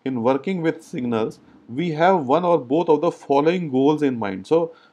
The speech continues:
when you work with signals, you have some goals.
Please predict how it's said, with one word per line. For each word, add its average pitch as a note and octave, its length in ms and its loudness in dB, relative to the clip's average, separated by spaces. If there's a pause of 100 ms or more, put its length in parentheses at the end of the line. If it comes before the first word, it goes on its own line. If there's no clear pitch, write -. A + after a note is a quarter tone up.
when D#3 240 0
you G#3 100 2
work E3+ 260 0
with F3 160 -6
signals, D3 400 -6
you C#3+ 140 -4
have D3 260 0
some D#3 280 -4
goals. A#2+ 400 -2